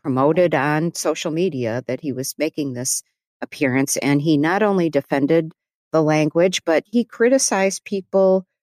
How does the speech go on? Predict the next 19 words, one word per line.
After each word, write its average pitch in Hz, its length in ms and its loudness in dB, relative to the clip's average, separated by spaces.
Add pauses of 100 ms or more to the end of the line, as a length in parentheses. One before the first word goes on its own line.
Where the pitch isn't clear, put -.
(180)
who 226 80 2
were 220 120 4
criticizing 240 600 2
him 330 220 4
over 113 320 0
it. 90 120 0
He 185 160 -4
said, 170 440 -2 (320)
"Yes, 185 380 -4
my 139 160 -2
intent 180 360 -2
was 202 240 -4
to, 190 340 -2
you 185 120 -6
know, 147 100 -6
criticize 185 520 -4
the 190 80 -4
Chinese 165 420 -4
government 208 460 -2